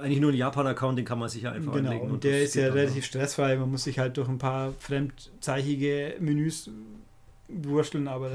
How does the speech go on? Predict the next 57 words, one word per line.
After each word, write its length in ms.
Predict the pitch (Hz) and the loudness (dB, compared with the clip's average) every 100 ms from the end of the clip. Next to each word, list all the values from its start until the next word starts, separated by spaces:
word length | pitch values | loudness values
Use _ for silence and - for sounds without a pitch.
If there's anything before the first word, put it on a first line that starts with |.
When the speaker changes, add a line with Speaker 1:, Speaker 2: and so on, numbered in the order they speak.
| 120 | -4
Speaker 2:
auch 80 | 117 | -4
das 200 | 120 120 | -2 -2
wird 100 | 113 | -2
Speaker 1:
Mhm. 40 | |
Speaker 2:
sich 160 | 113 123 | -6 -6
ja 160 | 123 127 | -8 -8
machen 240 | 120 139 123 | -10 -8 -8
lassen. 260 | 123 123 | -8 -6
Speaker 1:
Mhm. 300 | 143 143 135 135 - | -4 -2 -4 -8 0
Speaker 2:
Aber 360 | 151 165 170 151 | 8 10 10 6
wie 60 | |
man 160 | 165 151 | 4 4
sieht, 200 | 175 190 | 2 4
man 160 | 156 | 2
könnte 320 | 151 175 214 196 | 8 6 8 6
es 180 | 190 | 4
komplett 340 | - 170 165 170 | 2 4 4 4
spielen, 360 | - 156 170 | 2 4 4
weil 80 | 147 | 4
alles 280 | 139 151 147 | 0 0 -2
Englisch, 460 | 143 156 160 156 151 | -2 -2 0 -2 -4
alle 200 | 135 143 | -4 0
Menüs. 460 | 143 143 156 160 | 0 0 0 0
Die 100 | - | 2
Übersetzung 420 | 143 143 185 185 | 2 4 2 2
ist 100 | 165 | 2
auch 100 | 151 160 | 2 2
echt 180 | 151 - | 0 2
gut, 240 | 180 202 | 4 6
also 180 | 156 139 | 4 2
es 80 | 147 | -4
ist 160 | 147 | -4
kein 400 | - 143 156 156 | 0 2 2 0
Eng-, 280 | 170 175 214 | 2 2 4
Ingrisch, 640 | 202 226 214 208 214 - - - - - - - | 6 6 6 4 4 0 -6 -18 -20 -20 -14 2
wo 120 | 147 | 6
man 260 | 156 156 143 | 8 8 6
Speaker 1:
<laughs> 0 | |
Speaker 2:
kein 200 | 151 147 | 2 0
bisschen 300 | 165 - 147 | 0 -2 -4
versteht, 440 | 151 - 160 175 | -4 0 4 4
was 180 | 160 - | 2 -2
Sache 200 | 165 180 | -2 2
ist, 220 | 175 180 | 4 4
Speaker 1:
Mhm. 40 | - | 4
Speaker 2:
sondern 420 | 147 147 151 170 - | 2 2 -2 -6 -8
da 120 | - 127 | -4 -2
hat 200 | 165 165 | 0 2
jemand 280 | 151 156 | 2 2
offensichtlich 480 | - - 156 156 135 | -2 -4 -4 -4 -6
übersetzt, 440 | 143 139 147 151 135 | -4 -2 -2 -4 -8
der 60 | |
es 100 | 123 | -6
kann. 180 | - 196 | -4 -2
Es 160 | 175 - | -2 -4
gibt 180 | 233 | -4
sogar 480 | - 226 202 202 214 | -2 4 6 6 4